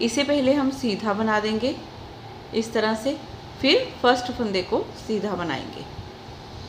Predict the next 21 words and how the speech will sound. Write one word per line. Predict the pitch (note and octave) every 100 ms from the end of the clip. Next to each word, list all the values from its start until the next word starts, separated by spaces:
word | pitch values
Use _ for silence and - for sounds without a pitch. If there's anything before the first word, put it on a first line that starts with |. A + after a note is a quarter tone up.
| - - -
ऐसे | D#3 - - - - - - - F#3
निकाल | G3 G#3+ A#3
दिया | C4+ D4+
दोनों | D4 C4 C4
को। | C4 B3+ - - - -
अब | G#3+ D4 F#4
पीछे | C4 A#3 - C4+
से | C4+ D#4+ D#4 -
सेकंड | - G#3 F#3 A#3+ B3+
फंदे | C#4 A3+ A#3
में | A#3
पहले | A#3 G#3 G#3+
सिलाई | A3 G#3 G3
को | G3 G3+
डाला, | G3 D#3 G3+ A4+ - - - - - -
पहले | - A3 G#3+
इसे | B3+ - G3+ G#3 G3+
सीधा | A3+ G3 G#3+
बना | A3+ B3+ B3
लिया, | B3+ C4+ E4 - - - - - -
फिर | C4